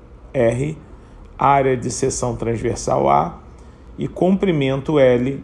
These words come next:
igual a cem centímetros e um cursor C que desliza sobre o fio condutor.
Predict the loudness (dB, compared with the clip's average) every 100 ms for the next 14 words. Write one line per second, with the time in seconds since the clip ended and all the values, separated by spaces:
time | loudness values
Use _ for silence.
0 | -8 -4 2 2 4 2 0 -4 -14 -12
1 | -6 -4 -4 -4 -4 -6 -6 -6 -6 -6
2 | -10 -18 -20 -20 -20 -20 -20 -14 -6 -4
3 | -2 -2 -4 -2 -2 -2 -6 -2 -2 -4
4 | -14 -20 -20 -12 -8 -4 -4 -2 -2 -2
5 | -2 -4 -4 -6 -6 -4 -4 -4 -4 -4
6 | -6 -8